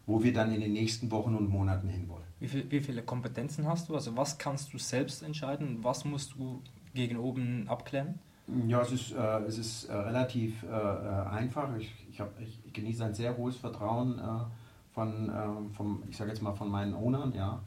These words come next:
Speaker 2: Mhm.
Speaker 1: Und, ähm, da kann ich mich frei bewegen.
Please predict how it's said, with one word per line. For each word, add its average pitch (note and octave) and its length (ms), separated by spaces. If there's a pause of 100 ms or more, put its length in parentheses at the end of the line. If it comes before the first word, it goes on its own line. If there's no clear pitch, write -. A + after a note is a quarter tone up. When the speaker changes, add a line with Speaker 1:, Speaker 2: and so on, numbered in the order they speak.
Speaker 2:
Mhm. - 440
Speaker 1:
Und, G#2 420
ähm, G2+ 600 (180)
da G2+ 100
kann A2+ 160
ich A2+ 100
mich A2 140
frei G#2 240
bewegen. B2 600